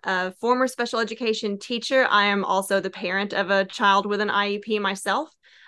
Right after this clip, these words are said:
I was in the classroom for twelve years. I'm now working on a book about inclusive education practices and speaking at different conferences to hopefully help some teachers figure out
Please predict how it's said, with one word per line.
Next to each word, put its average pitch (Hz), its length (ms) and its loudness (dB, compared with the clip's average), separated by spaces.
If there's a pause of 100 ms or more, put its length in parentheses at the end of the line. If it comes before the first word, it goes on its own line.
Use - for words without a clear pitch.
(120)
I 196 120 4
was 180 240 -8
in 202 120 -2
the 196 60 0
classroom 196 420 0
for 196 140 -8
twelve 202 420 2
years. 240 460 0 (340)
I'm 190 220 2
now 185 440 0 (260)
working 214 560 0
on 202 340 2
a 202 160 -4
book 208 460 -4
about 190 260 0
inclusive 196 480 -6
education 202 480 -4
practices 233 840 -2
and 175 280 -4
speaking 190 540 -2
at 175 120 -4
different 196 260 -6
conferences 202 800 -2
to 190 280 2
hopefully 285 480 -2
help 285 220 -2
some 269 200 -6
teachers 277 640 -6
figure 214 240 0
out 208 260 2